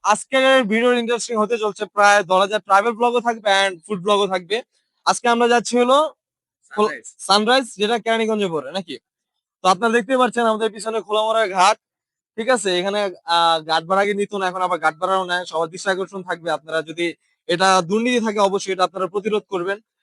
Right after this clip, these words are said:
Speaker 1: And আজকে আমরা
Speaker 2: আরেকজন আছে
Speaker 1: ভিডিও
Speaker 2: আমাদের সাথে।
Speaker 1: <laughs>
Speaker 2: আপনারা চিনবেন তাদেরকে।
Speaker 1: আরেকজন আছে, সে খুবই বিখ্যাত একজন আমাদের,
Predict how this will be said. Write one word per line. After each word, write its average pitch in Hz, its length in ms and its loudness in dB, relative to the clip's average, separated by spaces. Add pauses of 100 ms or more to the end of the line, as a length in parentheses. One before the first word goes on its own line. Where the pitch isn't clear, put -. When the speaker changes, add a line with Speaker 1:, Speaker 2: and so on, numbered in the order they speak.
(140)
Speaker 1:
And 196 320 4 (260)
আজকে 190 300 0
আমরা 233 300 4
Speaker 2:
আরেকজন 226 580 4
আছে 185 80 -4
Speaker 1:
ভিডিও 208 140 -2
Speaker 2:
আমাদের 156 200 -12
সাথে। - 280 -20 (400)
Speaker 1:
<laughs> - 540 -8 (260)
Speaker 2:
আপনারা 185 220 -4
চিনবেন 190 420 -4
তাদেরকে। - 340 -12 (120)
Speaker 1:
আরেকজন 220 380 2
আছে, 220 460 2
সে 202 320 -2
খুবই 208 600 -4
বিখ্যাত 180 400 -8
একজন 196 360 -4
আমাদের, 180 360 -2